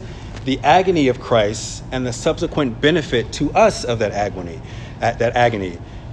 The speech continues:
Here, Christ's humiliation, his suffering, his death are connected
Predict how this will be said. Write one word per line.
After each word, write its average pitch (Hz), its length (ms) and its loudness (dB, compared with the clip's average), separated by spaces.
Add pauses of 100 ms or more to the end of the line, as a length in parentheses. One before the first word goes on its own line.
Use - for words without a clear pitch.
(100)
Here, 180 320 8
Christ's 165 320 2
humiliation, 147 800 2
his 120 200 -6
suffering, 156 640 2
his 123 260 -4
death 117 440 6 (320)
are 127 160 6
connected 135 680 4